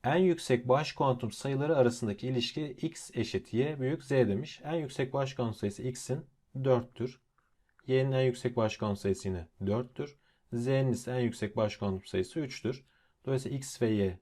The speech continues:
eşit dört, dört. Z de üç daha küçük. Dolayısıyla birinci ifade bu anlamda doğru. Açısal momentum kuantum sayısı yani L eş-, L'si bir olan orbitallerdeki elektron sayıları birbirine eşittir demiş.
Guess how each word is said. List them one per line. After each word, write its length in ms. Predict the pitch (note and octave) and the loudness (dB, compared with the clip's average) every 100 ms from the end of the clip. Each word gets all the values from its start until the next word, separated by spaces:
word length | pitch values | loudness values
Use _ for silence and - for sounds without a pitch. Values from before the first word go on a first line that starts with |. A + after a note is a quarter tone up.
| _ | _
eşit 420 | G#2+ - C3+ C3+ - | -6 -4 -6 -6 -2
dört, 300 | A#2 B2 C3+ | -2 -2 -4
dört. 200 | C3+ C3+ | -6 -6
Z 120 | - | 0
de 300 | A#2+ G2+ C3+ | 2 2 0
üç 340 | A#2+ - - | -2 -6 -4
daha 200 | A2 G#2 | -2 -2
küçük. 340 | - - C3+ C3 | -4 -10 -8 -4
Dolayısıyla 320 | A2+ - G#2+ | -4 -2 0
birinci 320 | A#2 G#2+ G#2 | 2 2 -2
ifade 380 | G2 F#2+ G2+ B2 | -2 -2 0 2
bu 80 | G#2+ | 2
anlamda 420 | F#2 F2+ C3 D3 | 0 -2 0 2
doğru. 220 | F#2 F2 _ _ - - _ - _ - | 0 -2 _ _ -20 -20 _ -20 _ -4
Açısal 460 | C3 C3+ - F3 F3+ | -4 -2 2 4 4
momentum 500 | D3 D#3 D3+ F3 F3 | 4 2 0 -2 0
kuantum 420 | D3+ D3 C3+ A#2+ | 2 2 2 0
sayısı 280 | G2+ F#2+ A#2+ | 2 4 4
yani 260 | A#2+ A#2 | 4 4
L 20 | |
eş-, 500 | C3 D3 C3+ B2 - | 4 2 0 -2 -2
L'si 500 | A2 A#2+ B2 - C#3+ | 2 4 4 2 -4
bir 140 | B2+ C#3+ | -2 -2
olan 380 | A#2+ G2+ F2+ - _ - | 0 0 0 -6 _ 0
orbitallerdeki 1000 | G#2+ G#2+ A2 B2+ B2 B2+ B2+ C3 C3 | 2 4 2 2 4 6 4 2 0
elektron 520 | D3 C3 C3+ C3+ A#2+ A2 | -2 2 2 0 -4 -4
sayıları 600 | - B2 G#2+ A#2+ E3+ - C3+ | 0 2 4 2 0 -2 0
birbirine 400 | C3 A2 C#3+ C3+ | 4 4 2 0
eşittir 400 | B2 - G2 F2+ | 0 -2 0 -2
demiş. 320 | F2+ - | -6 -12